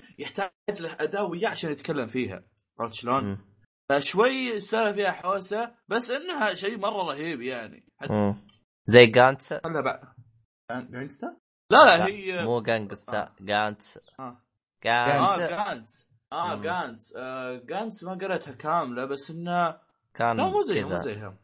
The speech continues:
Speaker 2: كان كذا عبيط، ما أدري إيش سوى.
Speaker 1: هذا تو-، Tower of God، Tower of God نظامها غريب. حت-، حتى الشخصيات المجمعة،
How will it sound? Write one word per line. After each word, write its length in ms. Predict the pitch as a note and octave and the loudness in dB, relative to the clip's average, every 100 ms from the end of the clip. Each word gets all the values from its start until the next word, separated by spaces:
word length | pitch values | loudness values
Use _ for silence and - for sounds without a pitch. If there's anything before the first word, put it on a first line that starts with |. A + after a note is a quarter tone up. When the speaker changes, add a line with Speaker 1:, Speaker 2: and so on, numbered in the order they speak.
| - _ | -20 _
Speaker 2:
كان 220 | - G2+ | -2 -2
كذا 280 | G2 G#2 F#2 | -2 -6 -4
عبيط، 500 | F2 F2 E2 E2+ - | -6 -6 -6 -6 -6
ما 60 | E2 | -8
أدري 120 | F2 | -8
إيش 120 | F2 | -10
سوى. 280 | - E2+ F2 | -6 -4 -2
Speaker 1:
هذا 420 | - F3 A3 G#3+ - _ _ | 4 8 8 6 -4 _ _
تو-، 200 | - F3 | -8 -8
Tower 420 | F3+ - F#3+ G3 D#3 | -8 -6 -4 -4 -6
of 40 | |
God، 380 | C3+ F3+ F#3+ G3 | -8 -6 -4 -6
Tower 320 | F#3 D#3+ C#3+ | -10 -14 -14
of 100 | B2 | -12
God 140 | D#3 B2+ | -12 -10
نظامها 300 | B2 D#3 B2+ | -6 -6 -8
غريب. 320 | G#2+ A#2+ - | -12 -12 -12
حت-، 240 | - - - | -16 -16 -12
حتى 360 | F3+ - D#3+ D3 | -12 -2 -2 -2
الشخصيات 560 | - D#3 - F3 F3+ | -6 -6 -2 -2 -2
المجمعة، 720 | C#3+ C3+ D3 D#3+ B2+ A2 C3+ | -6 -4 -4 -2 -4 -4 -4